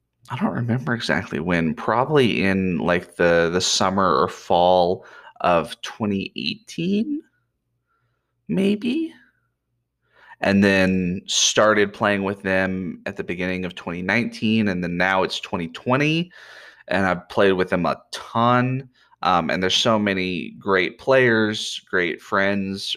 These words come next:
from that group, um, that have been really, you know, influential in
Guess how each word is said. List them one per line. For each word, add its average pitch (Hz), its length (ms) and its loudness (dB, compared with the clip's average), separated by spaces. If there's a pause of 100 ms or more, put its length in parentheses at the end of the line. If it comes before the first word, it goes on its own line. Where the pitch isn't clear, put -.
from 90 580 -2
that 82 300 0
group, 90 500 -6
um, 82 520 -2 (1120)
that 107 200 0
have 104 120 -6
been 90 180 -2
really, 90 300 -2
you 82 220 -6
know, 78 460 -2
influential 87 760 -2
in 82 400 -6